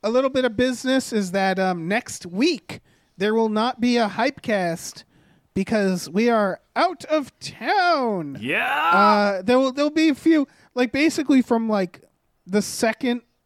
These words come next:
Speaker 1: to, like, a week after that or
Speaker 2: Yeah.
Speaker 1: so, there might be a few, like, there might probably, uh, I know there's a Doctor Strange coming out. We'll probably cover it the week after it comes out for that reason.
Speaker 2: Yeah.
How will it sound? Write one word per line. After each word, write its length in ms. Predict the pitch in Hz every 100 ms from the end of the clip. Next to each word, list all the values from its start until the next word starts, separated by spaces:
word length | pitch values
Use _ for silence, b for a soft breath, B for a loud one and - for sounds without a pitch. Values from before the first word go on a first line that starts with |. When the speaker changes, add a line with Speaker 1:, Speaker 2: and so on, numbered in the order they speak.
| _ _
Speaker 1:
to, 140 | - 202
like, 420 | 190 170 156 _ _ _ _ _ _ _ _ _
a 100 | 175
week 300 | 156 156 185
after 420 | 170 175 185 233 220
that 320 | 226 226 233
or 40 |
Speaker 2:
Yeah. 220 | 427 - -
Speaker 1:
so, 400 | 226 240 254 - b b b _
there 200 | 190 214
might 260 | 214 208 -
be 220 | 220 214
a 120 | 208
few, 400 | - 240 233 226
like, 280 | 202 208 196
there 120 | 220
might 280 | 220 220 202
probably, 460 | 233 208 208 185 - b b b -
uh, 260 | 208 208 196
I 100 | 214
know 380 | 226 226 220 196 _ _
there's 220 | - 208 196
a 60 |
Doctor 360 | 175 202 - 180
Strange 440 | - 196 190 208
coming 280 | - 226 226
out. 200 | 226 226
We'll 80 | 208
probably 380 | 190 202 196 185
cover 260 | - 180 175
it 100 | 175 _
the 80 | 160
week 280 | 156 170 170
after 360 | 160 175 214
it 40 | 208
comes 280 | - 214 202
out 220 | 214 220
for 80 | -
that 200 | 214 202 196
reason. 500 | 214 202 220 214 214
Speaker 2:
Yeah. 240 | 214 113